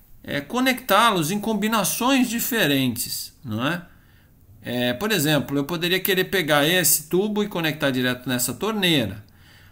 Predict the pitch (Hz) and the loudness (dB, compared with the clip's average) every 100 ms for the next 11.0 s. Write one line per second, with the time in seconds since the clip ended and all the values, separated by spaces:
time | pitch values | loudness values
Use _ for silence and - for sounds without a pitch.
0 | - 170 196 196 160 156 151 160 170 170 | -4 2 4 4 4 2 2 0 0 0
1 | 196 170 165 - 156 139 120 127 123 117 | 0 0 -2 -2 -2 0 0 -2 -2 -6
2 | 120 143 180 151 147 165 151 156 156 190 | -4 -2 0 0 -2 -4 -2 0 2 4
3 | 180 - 175 175 156 185 190 - 165 147 | 2 2 0 -2 0 2 0 -2 -2 -2
4 | 151 107 92 - - 135 165 196 185 233 | -4 -8 -8 -10 -12 -10 -2 -2 -2 -4
5 | 220 214 160 151 147 123 107 104 165 180 | -4 -4 -4 -4 -4 -4 -4 -4 -2 -2
6 | 190 190 196 196 185 190 196 220 226 170 | -4 -6 -6 -6 -6 -6 -6 -6 -2 0
7 | 196 208 - - - - - - - 127 | -2 -4 -10 -20 -20 -20 -20 -20 -16 -2
8 | 208 220 - 226 233 214 226 226 214 202 | 0 2 2 2 2 0 -2 -2 -6 -2
9 | 214 190 - 196 214 202 180 190 214 202 | 0 2 0 -2 -6 -4 -2 0 0 0
10 | 127 101 - - - - 131 127 202 190 | -2 -4 -6 -20 -20 -14 -8 -6 -6 -6